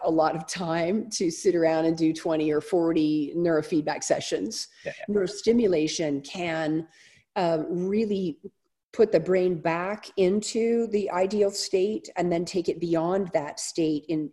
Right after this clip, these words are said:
Speaker 1: in ten sessions, ten thirty-minute sessions. You know, I had a, um, I had a performer,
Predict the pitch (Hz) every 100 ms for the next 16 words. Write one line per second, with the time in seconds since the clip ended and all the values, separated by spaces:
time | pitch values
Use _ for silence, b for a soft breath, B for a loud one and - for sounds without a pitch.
0 | - 151 147 - 180 160 - 147 147 147
1 | 143 - - 165 151 156 165 156 151 143
2 | - 147 139 - - - - _ B B
3 | B 185 175 180 190 180 170 165 160 -
4 | 160 156 151 156 - _ - - _ -
5 | - 190 202 208 170 - 165 - 190 185
6 | 175 151 175 -